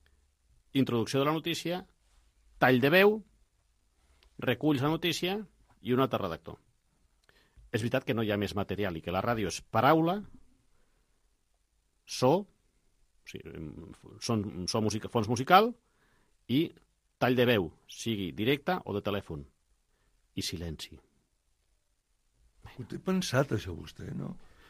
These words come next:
Speaker 1: És que a mi el silenci de la ràdio m'encanta.
Speaker 2: Però si
Speaker 1: Perquè
Speaker 2: no parlem, tan-, canviaran d'emissora. No ho creu? Està
Speaker 1: Mira,
Speaker 2: pensant en Sergi?
Speaker 1: en aquest silenci,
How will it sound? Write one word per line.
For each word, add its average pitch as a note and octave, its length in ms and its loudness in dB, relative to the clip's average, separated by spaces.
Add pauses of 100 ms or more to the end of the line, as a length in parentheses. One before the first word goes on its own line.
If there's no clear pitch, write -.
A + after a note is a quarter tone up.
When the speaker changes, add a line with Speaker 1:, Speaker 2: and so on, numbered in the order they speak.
(140)
Speaker 1:
És C3+ 100 -4
que D#3+ 100 2
a D#3 40 4
mi D#3+ 80 6
el D3+ 80 2
silenci C3+ 340 -2
de B2 60 2
la A2 100 2
ràdio G#2+ 220 -2
m'encanta. E2+ 420 -8 (1700)
Speaker 2:
Però C#3+ 160 4
si A#2+ 80 2
Speaker 1:
Perquè A#2+ 80 6
Speaker 2:
no A#2 100 4
parlem, A#2 460 2
tan-, B2 240 -2
canviaran A2 440 2
d'emissora. G#2 600 2 (2250)
No D3 80 0
ho C#3+ 80 -4
creu? A#2+ 300 -4 (4000)
Està - 180 -10
Speaker 1:
Mira, C#3+ 200 2
Speaker 2:
pensant A#2+ 260 -4
en - 80 -2
Sergi? D3 400 -6
Speaker 1:
en C3 140 2
aquest F#3 240 -6
silenci, C3 500 -2